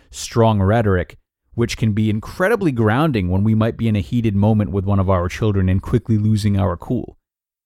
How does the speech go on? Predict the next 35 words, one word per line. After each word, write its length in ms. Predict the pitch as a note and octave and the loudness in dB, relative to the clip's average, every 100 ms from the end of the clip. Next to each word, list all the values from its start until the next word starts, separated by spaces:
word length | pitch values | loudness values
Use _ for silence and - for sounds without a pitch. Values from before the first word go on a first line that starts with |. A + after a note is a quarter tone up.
| _ - | _ -4
When 120 | G#2+ | -2
it's 140 | G#2+ | -2
tough 240 | - D3+ - | -2 -2 -2
to 80 | D3 | -4
change 360 | - B2 C3 | 0 2 2
our 220 | B2+ A2 | 2 2
thoughts, 460 | G2+ G#2 G#2+ G#2+ - _ _ - | 0 0 2 0 -6 _ _ -6
we 120 | B2 | -4
can 160 | A2+ B2 | -2 -2
at 80 | |
least 380 | A#2 A#2+ D3 - - | -2 -2 -4 -8 -18
change 340 | - B2 A#2+ G#2+ | -6 -2 0 2
our 220 | G#2+ G#2 | 2 2
delivery. 640 | G2 F#2 G2+ F2 G#1+ - - | 0 -2 -2 -4 -10 -16 -14
It 120 | A2 | -10
takes 220 | - A2+ | -6 -6
a 60 | G#2+ | -4
lot 260 | G2+ A#2 A2 | 0 0 0
less 220 | - - | -4 -4
effort, 360 | F2 F#2+ F#2 _ _ _ _ | -10 -8 -12 _ _ _ _
and 360 | G#2+ G#2+ G2 F#2+ | -4 -2 -2 0
doing 300 | A#2+ D3+ D3+ | 2 2 0
so 300 | - A#2 G2+ | -2 -2 -2
can 220 | G2+ G2 | -4 -2
recenter 640 | A#2 A#2+ - F#3 - F#2 | -2 -2 -2 -6 -4 -6
us 240 | A#1 - - _ _ _ | -6 -10 -18 _ _ _
and 240 | - G2+ G2 | -6 -4 -4
surely 380 | - D#3 F3+ C3+ | -2 0 0 0
harvest 580 | - G3 G#3 A2 - | 0 0 0 -4 -6
new, 280 | A#2 A#2+ E3 | -6 -4 -4
healthier 460 | - E3 G3 C#3+ A#2+ | -2 -4 -4 -4 -4
thoughts 340 | - F2+ G2+ | -4 -4 -4
as 120 | G#2 | -6
a 40 | G2 | -4
byproduct. 680 | G2+ D3+ F#3 E2 A1 B1 | -2 -2 -2 -4 -6 -10